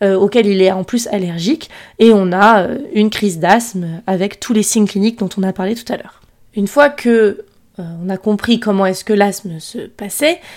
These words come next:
qu'est-ce que nous, en tant que, enfin, qu'est-ce que votre vétérinaire fait ? La première chose, c'est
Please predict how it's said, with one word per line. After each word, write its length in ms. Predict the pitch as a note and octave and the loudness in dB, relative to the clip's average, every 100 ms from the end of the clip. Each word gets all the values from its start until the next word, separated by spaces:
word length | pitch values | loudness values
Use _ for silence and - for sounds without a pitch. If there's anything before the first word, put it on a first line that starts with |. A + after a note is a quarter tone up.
| - - | -18 -4
qu'est-ce 220 | B3+ A#3 | -4 -2
que 120 | A3+ | 0
nous, 400 | G#3+ A#3 D#4 F4 | 4 4 2 0
en 160 | - G#3+ | -2 -4
tant 140 | G3+ | -2
que, 60 | G#3 | -2
enfin, 200 | G3+ G3+ | -2 -2
qu'est-ce 200 | A#3+ A#3 | -2 -2
que 80 | G#3+ | 0
votre 220 | A#3+ G3+ | 0 2
vétérinaire 720 | A3+ G#3+ F3+ G#3 C#4+ C#4+ - | 2 2 2 2 4 2 -4
fait ? 420 | - - C4 A#3 - - - - - - | -20 -6 -4 -4 -8 -20 -20 -20 -14 -10
La 80 | G3 | -6
première 360 | - C4+ B3 | 0 2 2
chose, 260 | A3+ D#4+ D#4+ | 0 -4 -4
c'est 500 | - - B3 C#4 | -6 -4 -4 -4